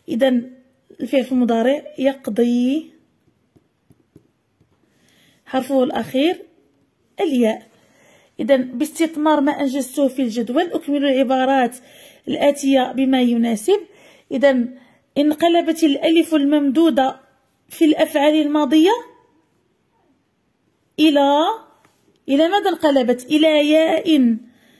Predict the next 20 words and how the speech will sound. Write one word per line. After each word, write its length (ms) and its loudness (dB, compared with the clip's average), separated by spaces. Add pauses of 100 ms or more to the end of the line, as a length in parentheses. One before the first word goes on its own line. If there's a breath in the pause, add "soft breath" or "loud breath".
(440 soft breath)
<clears throat> 720 -2 (1300)
انقلبت، 760 0 (580 soft breath)
عفوا، 220 0
إلى 260 2
واو، 320 2 (560)
واو 220 2
الألف 340 0
الممدودة 360 2
ليس 140 -2
المقصورة. 540 0 (380 loud breath)
إذا 220 0
انقلبت 480 0
الألف 380 -2
الممدودة 1160 2 (120)
إلى، 540 0 (300 loud breath)
في 80 -6
الأفعال 340 0
الماضية 500 0
إلى 340 0
واو، 1080 4